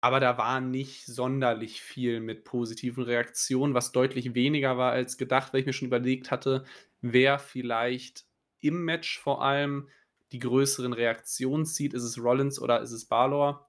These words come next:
Es war Rollins, definitiv. Und die waren aber auch nicht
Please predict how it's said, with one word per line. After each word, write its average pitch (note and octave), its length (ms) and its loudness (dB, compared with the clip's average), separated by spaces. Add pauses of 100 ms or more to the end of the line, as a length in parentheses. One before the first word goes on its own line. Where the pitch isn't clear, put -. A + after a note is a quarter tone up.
Es - 160 -2
war A2+ 100 2
Rollins, A2 500 -2
definitiv. A2+ 680 -6 (680)
Und A#2+ 540 0 (380)
die C3 140 4
waren C3+ 160 8
aber C3 220 2
auch B2 120 -2
nicht C#3 400 -6